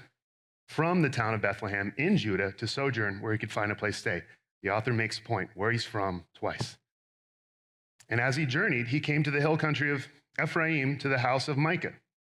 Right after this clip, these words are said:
And Micah said to him, "Where, where do you come from?" And he said to him, "I'm a Levite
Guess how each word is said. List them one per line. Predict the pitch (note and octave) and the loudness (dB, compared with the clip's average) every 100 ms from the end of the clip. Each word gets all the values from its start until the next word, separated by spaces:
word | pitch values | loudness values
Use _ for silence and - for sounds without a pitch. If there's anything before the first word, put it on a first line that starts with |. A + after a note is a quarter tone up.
| _ - | _ 0
And | D3 | 2
Micah | F3 G#3+ | 2 2
said | F#3 D#3+ | 0 0
to | C#3 | 2
him, | C#3+ A2+ - | 2 0 -2
"Where, | A2+ G3 C#4 | 2 2 2
where | D3 G3+ | 2 2
do | C#4 | 2
you | |
come | G3 C4+ | 2 0
from?" | C#4+ B2 F2+ | 2 0 0
And | - | 0
he | D3+ | 0
said | D3 E3+ | 0 0
to | D#3+ | 2
him, | D3 A2+ - - | 2 -2 -6 -2
"I'm | F#3 A3+ | 2 4
a | |
Levite | F#3+ A3+ B2+ G#2 | 4 4 2 0